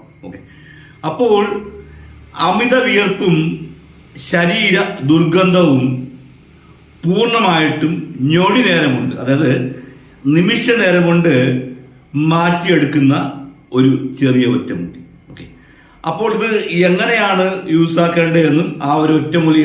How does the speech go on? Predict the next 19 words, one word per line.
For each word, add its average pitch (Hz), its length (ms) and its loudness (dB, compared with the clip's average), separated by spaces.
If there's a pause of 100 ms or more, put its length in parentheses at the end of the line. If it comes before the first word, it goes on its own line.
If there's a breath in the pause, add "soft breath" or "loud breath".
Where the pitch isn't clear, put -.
എന്താണെന്നുമാണ് 156 720 2 (720)
ഈ - 100 4
ഒരു 139 100 4 (140)
വീഡിയോ 180 380 4
വഴി 127 200 2 (800)
നിങ്ങൾക്ക് 160 460 2
ഞാൻ 120 160 0 (640)
പറഞ്ഞു 127 320 0
തരുവാൻ 104 280 -2 (380)
പോകുന്നു. 90 300 -6 (120)
ഓക്കെ, 82 140 -12 (100)
അപ്പോൾ 175 200 -2 (100)
നിങ്ങൾ 139 180 2 (140)
വീഡിയോ 139 260 4
കാണുക, 135 260 2 (840 loud breath)
നിങ്ങളറിഞ്ഞ 165 520 2 (440)
ഈ - 20 6 (460)
നല്ല 156 240 2 (140)
അറിവ് 135 280 2